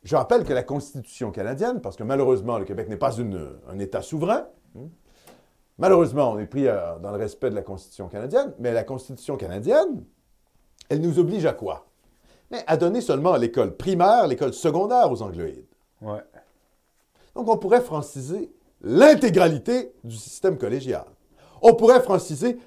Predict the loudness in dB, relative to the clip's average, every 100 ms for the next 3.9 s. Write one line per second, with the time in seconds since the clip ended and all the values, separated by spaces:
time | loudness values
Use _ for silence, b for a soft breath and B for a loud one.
0 | B 6 10 10 8 6 6 6 6 8
1 | 8 4 -12 _ _ _ _ _ -10 -6
2 | -6 0 2 2 0 -6 -8 -10 -6 -6
3 | -6 _ _ _ _ _ -10 -8 -8